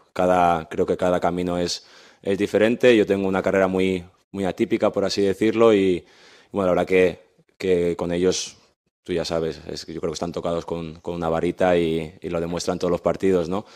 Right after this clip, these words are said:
Y la verdad que súper, súper contento de que, de que puedan estar aquí con nosotros, que nos a-, que nos aporten y, y siempre que sea así es, es magnífico. Y en mi caso y en, y en mi opinión,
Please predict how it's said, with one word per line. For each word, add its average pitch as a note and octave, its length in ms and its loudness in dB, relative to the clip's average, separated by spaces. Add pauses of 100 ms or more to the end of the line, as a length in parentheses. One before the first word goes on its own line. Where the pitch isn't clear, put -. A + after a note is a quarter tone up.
(380)
Y F#2+ 120 -2
la F2+ 80 2
verdad F2+ 180 4
que F2+ 340 4
súper, E2 540 -2 (100)
súper F2+ 240 -8
contento F#2 460 -2
de F2+ 140 0
que, F2 420 0
de F2+ 120 -4
que E2+ 60 -4
puedan F2+ 180 0
estar F2+ 160 0
aquí F2 140 0
con F#2 80 -4
nosotros, A2+ 460 0
que F#2+ 100 -4
nos F2 140 -6
a-, E2 320 -2 (120)
que - 80 -10
nos F2 140 -10
aporten G#2+ 520 2
y, E2+ 260 -2 (560)
y F2+ 200 0
siempre E2+ 240 -2
que F2 80 -2
sea F2 120 -2
así F#2 180 0
es, F#2 380 0
es F2 100 -8
magnífico. F2 520 -8
Y A#2 180 4 (320)
en A2+ 100 2
mi A#2 140 4
caso C3+ 280 8
y B2+ 100 12
en, A2+ 340 4
y A2 80 6
en A2 60 4
mi A2+ 80 6
opinión, A#2 520 4